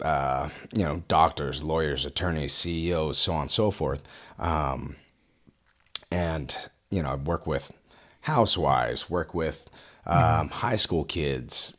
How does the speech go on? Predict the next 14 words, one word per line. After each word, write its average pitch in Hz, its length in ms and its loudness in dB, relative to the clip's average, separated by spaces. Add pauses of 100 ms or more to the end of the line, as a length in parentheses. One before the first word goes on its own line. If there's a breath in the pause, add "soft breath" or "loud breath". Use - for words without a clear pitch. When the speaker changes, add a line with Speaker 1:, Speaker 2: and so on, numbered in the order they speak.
Speaker 1:
middle 101 340 0
school - 220 -8
kids, 85 220 -6
and, 87 160 -2
and 87 200 0
we've 92 160 2
got 90 160 4
a - 40 -4
team 95 280 -4
of 78 60 -4
trainers 82 440 -4
that, 71 300 -4
you 78 120 -6
know, 69 320 -6